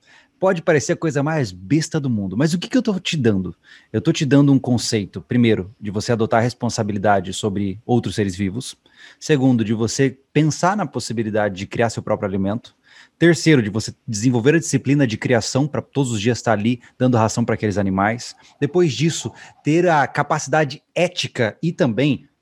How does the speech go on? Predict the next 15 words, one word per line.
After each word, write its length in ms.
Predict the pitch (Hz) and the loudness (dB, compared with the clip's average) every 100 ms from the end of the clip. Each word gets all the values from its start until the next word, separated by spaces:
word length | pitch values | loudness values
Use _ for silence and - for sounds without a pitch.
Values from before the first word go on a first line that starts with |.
| - | -2
prática 480 | 165 175 139 120 | -2 -2 -6 -4
de 100 | 110 135 | -2 0
abater 380 | 120 113 143 | 0 0 -2
esses 220 | 151 - 131 | -4 -2 0
animais 400 | 120 117 127 104 | 0 0 -2 -4
e 40 | |
processá-los 580 | - 117 110 - 123 123 | -8 -8 -6 -2 -2 0
de 60 | |
uma 100 | 110 | -2
maneira 400 | 110 110 117 113 - - - | -2 0 2 2 -2 -18 -12
que 80 | 117 | -4
seja 220 | 127 117 | 0 2
minimamente 640 | 113 127 156 131 123 117 | 2 2 2 2 0 0
humana. 440 | 110 101 101 104 127 _ - - - | -2 0 -2 -4 -8 _ -20 -8 -2
Então, 480 | 165 196 196 - | 2 2 0 -4